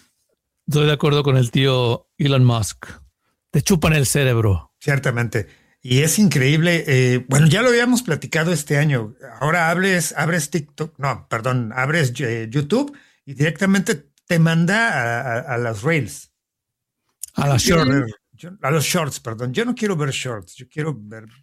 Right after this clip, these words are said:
Speaker 1: Bikini.
Speaker 2: normales. Pero <laughs> insiste, insiste,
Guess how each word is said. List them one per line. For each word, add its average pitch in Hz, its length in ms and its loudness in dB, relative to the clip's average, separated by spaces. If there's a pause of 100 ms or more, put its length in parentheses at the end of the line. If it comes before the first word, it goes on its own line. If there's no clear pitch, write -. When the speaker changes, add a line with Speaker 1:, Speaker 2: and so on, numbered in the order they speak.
(300)
Speaker 1:
Bikini. 143 560 0
Speaker 2:
normales. - 500 0 (1120)
Pero 139 300 2
<laughs> 143 300 0
insiste, 165 840 0
insiste, 147 600 -8